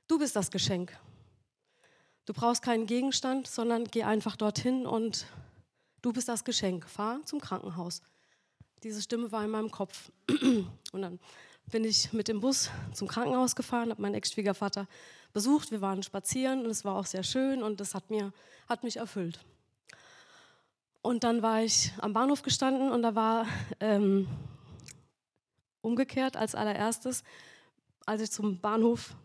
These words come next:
zur Bushaltestelle gelaufen bin, war ein älterer Herr vor mir mit seinem Rollator und einem Aldi-Einkaufswagen. Und es war schon dunkel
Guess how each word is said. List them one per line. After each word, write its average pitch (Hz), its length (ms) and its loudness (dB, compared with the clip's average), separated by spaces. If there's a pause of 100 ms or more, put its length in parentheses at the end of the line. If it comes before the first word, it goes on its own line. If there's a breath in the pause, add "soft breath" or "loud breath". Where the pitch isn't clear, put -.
(220)
zur - 140 -6
Bushaltestelle 247 640 0
gelaufen 233 440 -2
bin, 254 260 -4 (640 soft breath)
war 208 300 -2
ein 208 360 0 (240 loud breath)
älterer 214 380 0
Herr 190 340 2
vor 196 300 2
mir 185 200 4
mit 180 140 0
seinem 185 220 0
Rollator 190 720 2
und 226 200 -2
einem 226 220 0
Aldi-Einkaufswagen. 175 1160 -2 (1040 loud breath)
Und 214 100 -4
es 202 140 0
war 196 100 6
schon 190 220 2
dunkel 269 440 2